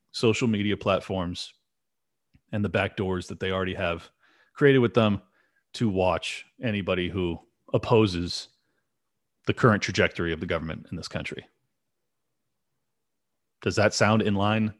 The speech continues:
with the First Amendment to you? Doesn't to me. Uh,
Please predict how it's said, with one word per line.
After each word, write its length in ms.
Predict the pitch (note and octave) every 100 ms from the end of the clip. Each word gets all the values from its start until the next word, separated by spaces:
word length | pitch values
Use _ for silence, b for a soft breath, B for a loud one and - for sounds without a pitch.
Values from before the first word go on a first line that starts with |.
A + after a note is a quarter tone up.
| _ _ _ _
with 100 | -
the 60 | A2
First 260 | B2 -
Amendment 300 | A#2 A2+ A2
to 80 | -
you? 200 | A2 B2+ - _ _ _ _ _ _ _ _ _ - -
Doesn't 240 | F2+ F2
to 60 | G#2+
me. 280 | A2+ F#2+ _ _ _ _ _ _ _ _ _ _ -
Uh, 180 | G2